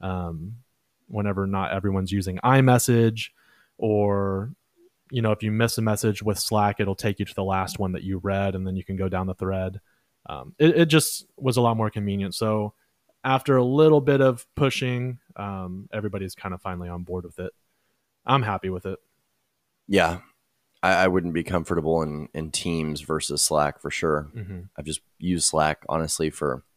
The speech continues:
Speaker 2: probably five or ten years at this point.
Speaker 1: Wow.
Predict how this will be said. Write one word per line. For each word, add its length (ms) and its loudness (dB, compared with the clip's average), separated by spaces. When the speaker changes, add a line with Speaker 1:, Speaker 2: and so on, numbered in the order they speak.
Speaker 2:
probably 460 0
five 420 -4
or 60 -10
ten 240 -8
years 180 -8
at 120 -12
this 100 -18
point. 340 -10
Speaker 1:
Wow. 160 -10